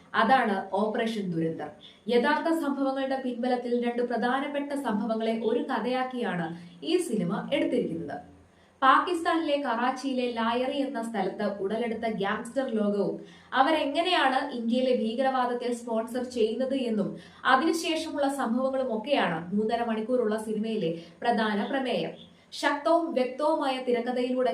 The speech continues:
കിടിലൻ ഒരു സ്പൈ ത്രില്ലർ ഒരുക്കി വെച്ചിരിക്കുകയാണ് ആദിത്യ ധർ ഇവിടെ.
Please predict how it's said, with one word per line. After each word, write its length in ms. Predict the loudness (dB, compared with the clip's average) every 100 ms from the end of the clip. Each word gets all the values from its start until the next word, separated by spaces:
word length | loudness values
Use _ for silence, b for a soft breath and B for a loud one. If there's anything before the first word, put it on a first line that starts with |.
| 0
കിടിലൻ 320 | 0 2 2
ഒരു 100 | 2
സ്പൈ 380 | -2 -2 -2 -2
ത്രില്ലർ 340 | -2 -2 -2 -2
ഒരുക്കി 260 | 0 0 0
വെച്ചിരിക്കുകയാണ് 720 | 0 0 -4 -2 0 0 -2 -2
ആദിത്യ 440 | 0 0 -2 -4
ധർ 200 | -2 -4 -6
ഇവിടെ. 320 | -6 -6 -8